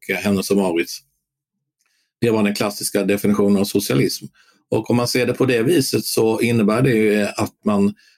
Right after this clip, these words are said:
alla stora företag i Sverige och också ett förstatligande av bankerna kommer att inträffa efter det socialistiska maktövertagandet. Eh, medans småföretagen tänker man ju inte röra dem. Och det tänkte faktiskt inte V P K röra heller på sjuttio och åttiotalet.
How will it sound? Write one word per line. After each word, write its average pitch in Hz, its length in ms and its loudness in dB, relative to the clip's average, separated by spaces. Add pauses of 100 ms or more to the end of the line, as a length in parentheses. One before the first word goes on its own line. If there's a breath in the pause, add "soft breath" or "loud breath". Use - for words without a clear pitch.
(160)
alla 120 240 0
stora 120 360 2
företag 101 540 0
i 95 60 0
Sverige 92 420 -2
och 95 300 -4
också 104 320 0
ett 101 100 -6
förstatligande 101 600 -2
av 98 60 2
bankerna 104 580 -4
kommer 98 200 -2
att 98 120 -2
inträffa 101 640 -2 (460 soft breath)
efter - 340 -4
det 95 120 -2
socialistiska 98 840 -2
maktövertagandet. 90 960 -2 (840)
Eh, 104 80 -2
medans 107 520 -2
småföretagen 104 960 0
tänker 98 300 -4
man 98 80 0
ju 98 60 0
inte 101 140 0
röra 95 320 -2
dem. 92 200 -4 (260)
Och 107 100 0
det 110 160 0
tänkte 113 280 -2
faktiskt - 320 -6
inte 104 220 2
V 104 160 0
P 104 120 -10
K 98 260 0
röra 98 280 -2
heller 92 260 0
på 98 160 -4
sjuttio 98 320 0
och 117 140 0
åttiotalet. 165 460 -2